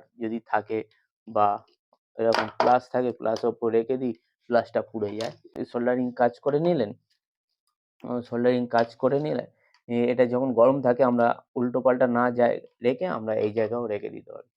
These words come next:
এটাও একটা স্ট্যান্ড টাইপের কাজে লেগে যাবে, মানে এক দিলে দুই, দুই পাখি মারতে পারবেন। দেখতে পাচ্ছেন?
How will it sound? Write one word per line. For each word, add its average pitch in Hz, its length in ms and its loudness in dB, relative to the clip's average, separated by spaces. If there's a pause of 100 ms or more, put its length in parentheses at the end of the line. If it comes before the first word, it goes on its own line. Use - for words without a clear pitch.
(280)
এটাও 131 220 2
একটা 131 140 -6 (100)
স্ট্যান্ড 117 380 -4
টাইপের 117 380 -4
কাজে 101 220 -2
লেগে 98 120 -10
যাবে, 101 180 -8
মানে 113 160 -8 (220)
এক 117 80 -6 (100)
দিলে 131 280 -4
দুই, 117 120 -2 (300)
দুই 120 180 -2
পাখি 101 320 -8
মারতে - 280 -12
পারবেন। 101 260 -10 (720)
দেখতে 123 220 -10
পাচ্ছেন? 131 260 -12